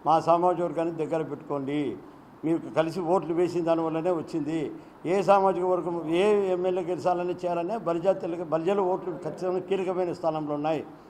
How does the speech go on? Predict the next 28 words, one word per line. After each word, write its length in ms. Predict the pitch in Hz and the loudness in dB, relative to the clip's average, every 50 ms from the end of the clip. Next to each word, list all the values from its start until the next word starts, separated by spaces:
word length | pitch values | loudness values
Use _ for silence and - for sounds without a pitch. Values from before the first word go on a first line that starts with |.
| - - - - - | -20 -20 -20 -20 -14
మమ్మల్ని 400 | - - 151 160 180 196 196 190 | -4 0 2 4 4 4 4 4
మీరు 140 | 185 185 165 | 2 0 0
దగ్గర 300 | 147 170 160 170 190 190 | -2 -2 0 2 2 2
పెట్టుకోకుండా 540 | - 165 165 156 151 185 180 156 175 180 196 180 165 147 127 - - - - - - - | 0 -4 -8 -6 -4 -4 -4 -2 -2 -2 -2 -2 -4 -4 -8 -10 -12 -16 -16 -16 -14 -12
విస్మరిస్తున్నారు. 1000 | - 143 - 160 202 190 175 180 - 165 160 151 143 139 147 170 170 147 117 92 - - - - - - - - - - - - | -12 -10 -4 -2 -2 -2 -2 -2 -4 -2 0 0 0 2 2 2 2 0 0 -2 -6 -12 -20 -20 -20 -20 -20 -20 -20 -16 -8 -4
మీ 60 | 190 | -2
దీనికి 460 | 202 220 240 233 226 220 220 208 202 175 | 0 2 2 2 4 6 6 6 4 4
ఖచ్చితంగా 460 | - 196 196 190 202 226 247 247 247 | 0 -2 -2 -2 0 0 0 0 0
మూల్యం 360 | 214 202 233 240 240 226 233 | 0 0 0 2 0 0 -2
ఖచ్చితంగా 340 | - 220 - - 208 202 196 | -2 -4 -4 -2 -2 -4 -4
చెల్లించుకోవాల్సి 640 | 170 - 180 170 175 170 - - 170 160 123 151 | -4 -4 -6 -6 -6 -6 -4 -4 -4 -4 -4 -6
వస్తుందని 600 | 147 127 - 175 156 151 147 170 214 202 160 - - - - - - - - - - | -10 -8 -6 -4 -4 -2 -2 -2 -2 -4 -4 -6 -8 -14 -20 -20 -20 -20 -16 -12 -8
ఈ 60 | 156 - | -6 -4
సభాముఖంగా 580 | - 143 143 165 175 180 185 175 170 185 185 | -2 0 4 4 4 4 4 2 2 2 2
చెప్తూ, 400 | 185 175 185 185 - 262 262 262 262 - - - - - - - - - - | 2 0 -2 -2 0 0 0 0 -2 -6 -14 -20 -20 -20 -20 -20 -18 -6 0
ఈ 140 | 170 190 202 | 2 2 2
మీడియా 320 | 190 190 202 214 240 226 233 | 4 4 6 10 12 12 12
ద్వారా 440 | 226 220 214 214 247 262 262 - - - - - - - - - - - 175 | 12 10 10 10 10 8 6 2 -6 -14 -16 -18 -20 -20 -20 -16 -6 -2 0
చంద్రబాబు 280 | 185 196 220 226 226 226 | 2 4 8 8 10 10
నాయుడు 160 | 226 226 214 | 10 8 8
గారికి, 440 | 220 220 202 185 202 233 247 240 240 - - - | 6 6 6 4 -4 -4 -6 -6 -8 -8 -2 4
పవన్ 200 | 185 202 202 208 | 4 4 6 4
కళ్యాణ్ 300 | 196 220 208 214 208 208 | 2 2 2 2 2 2
గారి 180 | 202 196 196 190 | 2 2 2 0
దృష్టికి 340 | 151 180 180 185 214 226 208 | -2 -4 -4 -4 -4 -6 -6
తీసుకెళ్తుందని 720 | - - 233 208 165 - 220 185 160 196 196 202 202 180 196 | -6 -6 -8 -6 -4 -4 -4 -4 -4 -4 -2 -2 -2 -2 -2
చెప్పి 480 | 185 196 233 233 208 165 160 160 - - - - - - - - - - - 180 | -4 -4 -2 -2 0 0 -2 -2 -8 -12 -16 -18 -20 -20 -20 -20 -20 -8 -2 2
మేము 440 | 190 196 190 180 165 151 139 127 | 2 4 4 4 2 2 0 -4